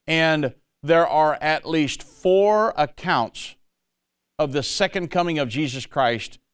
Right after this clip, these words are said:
in the book of Revelation. At least four. So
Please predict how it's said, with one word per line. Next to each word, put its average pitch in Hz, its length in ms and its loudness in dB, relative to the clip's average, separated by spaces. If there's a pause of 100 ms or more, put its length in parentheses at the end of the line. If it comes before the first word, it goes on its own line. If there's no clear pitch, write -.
(340)
in 139 120 -2
the 131 60 0
book 131 180 -2
of 123 60 -2
Revelation. 117 600 -2 (540)
At 151 180 0
least 160 300 0
four. 101 400 -8 (640)
So 165 540 4